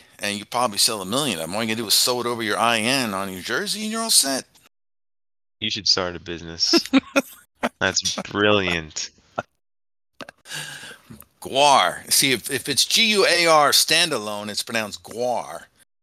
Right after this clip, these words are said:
Speaker 2: The
Speaker 1: But if
Speaker 2: guar
Speaker 1: it's part
Speaker 2: Company.
Speaker 1: of the word guardian, it obviously is pronounced guard. Um, just F Y I, in case you didn't know that.
Speaker 2: Thank you again for m-, even more knowledge. That has blown me away.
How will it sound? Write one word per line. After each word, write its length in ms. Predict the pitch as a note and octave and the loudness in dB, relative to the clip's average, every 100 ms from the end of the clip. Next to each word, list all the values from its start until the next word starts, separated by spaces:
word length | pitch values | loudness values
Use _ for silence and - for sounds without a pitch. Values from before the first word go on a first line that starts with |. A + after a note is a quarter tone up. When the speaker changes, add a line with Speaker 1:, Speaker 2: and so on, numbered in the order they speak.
| _ - | _ -8
Speaker 2:
The 60 | A2 | 0
Speaker 1:
But 180 | C3 G#2+ | 4 6
if 60 | |
Speaker 2:
guar 140 | G#2 G#2 | 6 4
Speaker 1:
it's 120 | - | 2
part 160 | F#2 | 0
Speaker 2:
Company. 280 | F2 C#3+ C#3 | 4 4 4
Speaker 1:
of 60 | A2+ | 2
the 100 | A2+ | -4
word 400 | A#2 C3 B2 G#2 | -4 -4 -4 -2
guardian, 600 | B2+ B2+ C3 G#2 G2+ G2 | 2 2 2 -2 -8 -8
it 140 | G2 G2 | -10 -4
obviously 460 | G2 F#2 F#2+ G2+ | -2 -2 -4 -6
is 160 | F2+ - | -6 -8
pronounced 500 | - G#2+ F2+ E2+ F#2 | -6 -6 -6 -8 -10
guard. 640 | A2 G#2+ F2+ D#2 D#2 - - _ _ - | -6 -6 -6 -8 -10 -14 -20 _ _ -12
Um, 440 | D#2 D2+ D2 - - | -10 -12 -14 -18 -14
just 340 | B2+ G2+ - - | -6 -4 -4 -2
F 220 | C3 - | -4 -2
Y 200 | G2+ F2 | -6 -6
I, 340 | E2+ E2 C#2+ - | -6 -8 -10 -12
in 80 | - | -12
case 260 | A2 - | -8 -6
you 60 | C#2+ | -8
didn't 180 | B1+ - | -12 -16
know 140 | A1 - | -18 -18
that. 160 | - - _ _ _ _ _ _ _ _ _ _ - | -20 -20 _ _ _ _ _ _ _ _ _ _ -18
Speaker 2:
Thank 140 | D3 | -8
you 120 | G#2 | -6
again 340 | F2+ G2 G#2+ F2+ | -2 2 2 0
for 160 | - | -6
m-, 280 | F#2 F2+ C#2+ | -6 -6 -6
even 280 | - A#2 A2 | -2 -2 0
more 200 | G#2 G#2+ | 2 2
knowledge. 480 | G2 F#2 F2 F2 D#2+ | 2 2 2 0 0
That 200 | C3+ D#3+ | 2 2
has 380 | G2 F2 E2+ - _ _ _ _ _ _ - | 2 -2 -6 -14 _ _ _ _ _ _ 0
blown 260 | G#2+ G#2+ | 2 2
me 80 | G2 | 0
away. 440 | F#2+ F2+ F2 D#2+ | 0 2 2 0